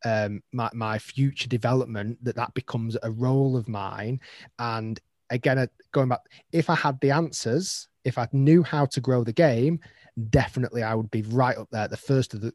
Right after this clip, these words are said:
of the queue to say, "I'm gonna help, you know, develop and grow this game." Um, so I do it indirectly. I would like to do it a little bit more directly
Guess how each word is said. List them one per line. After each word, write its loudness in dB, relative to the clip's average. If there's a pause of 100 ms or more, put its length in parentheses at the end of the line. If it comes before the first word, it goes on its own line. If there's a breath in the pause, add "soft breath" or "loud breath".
of -4
the -6
queue -2
to -8
say, -4
"I'm -4
gonna -4
help, -2
you -6
know, -4
develop -6
and -8
grow -4
this -8
game." -4 (420 loud breath)
Um, 2
so 4
I 6
do 8
it 4
indirectly. 6 (360 soft breath)
I 4
would 6
like 2
to -10
do 4
it 2
a -4
little -2
bit -2
more 0
directly -2